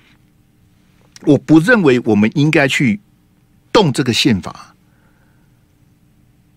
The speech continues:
十八岁公民投票有那么重要吗？现在这些十八岁的年轻人，你们要投什么票？啊，你们二十岁在投票是会怎么样吗？这个我就不谈了。好，幸好最后的公投是没有过，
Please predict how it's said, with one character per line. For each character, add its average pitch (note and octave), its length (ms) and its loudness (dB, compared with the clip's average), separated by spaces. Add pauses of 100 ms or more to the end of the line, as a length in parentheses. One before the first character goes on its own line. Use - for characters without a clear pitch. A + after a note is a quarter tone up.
(140)
十 - 160 -4
八 E3 180 0
岁 D#3 300 0
公 D#3+ 140 0
民 C#3 220 2
投 A#2 140 -4
票 - 160 0
有 A2+ 80 2
那 A2 80 0
么 B2 100 0
重 A#2 200 -2
要 A2 120 2
吗？ F2 180 -8 (680)
现 F#3+ 180 0
在 F#3 100 2
这 F3 120 0
些 F#3 100 2
十 E3 160 -2
八 D#3+ 160 0
岁 F3 120 0
的 C#3+ 100 0
年 B2+ 160 2
轻 D3 160 -2
人， A2 180 2
你 A2 80 2
们 C3 100 2
要 D3 80 2
投 A2+ 160 -2
什 G2 100 -2
么 F2+ 100 -2
票？ - 260 -8 (920)
啊， G3+ 80 0
你 F3+ 120 4
们 F#3 100 2
二 B3 120 4
十 E3+ 140 -2
岁 G#3 140 2
在 G3+ 120 2
投 E3+ 120 2
票 F3 160 2
是 F#3+ 120 0
会 F3+ 40 4
怎 C3+ 140 -2
么 C3+ 60 0
样 D#3 100 0
吗？ C3+ 80 2
这 F#3+ 100 -2
个 F3 100 0
我 G#2 120 0
就 C#3+ 80 -4
不 C3 100 -6
谈 - 200 -10
了。 - 100 -18 (440)
好， G#2 160 -6 (520)
幸 A3 320 0
好 A2 180 0
最 D#3+ 180 0
后 D#3 140 0
的 A#2 100 -2
公 B2 200 -6
投 F#2 160 -8
是 - 100 -12
没 G#2 120 -2
有 F#2 100 -8
过， - 260 -10